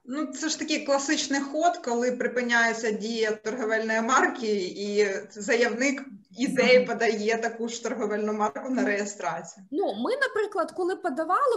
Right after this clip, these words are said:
Speaker 3: коли трішечки видозмінювався шрифт, але клієнту це було максимально важливо, і знову ж таки, ну,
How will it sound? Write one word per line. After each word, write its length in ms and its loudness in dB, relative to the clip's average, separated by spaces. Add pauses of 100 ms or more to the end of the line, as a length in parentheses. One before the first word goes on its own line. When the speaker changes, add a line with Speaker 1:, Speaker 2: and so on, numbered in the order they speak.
Speaker 3:
коли 180 0
трішечки 600 -2
видозмінювався 1040 -4
шрифт, 460 -4
але 200 0
клієнту 680 -2
це 260 -2
було 380 -4
максимально 1120 -4
важливо, 640 -4
і 80 -10
знову 380 -4
ж 140 -12
таки, 800 -6
ну, 360 -8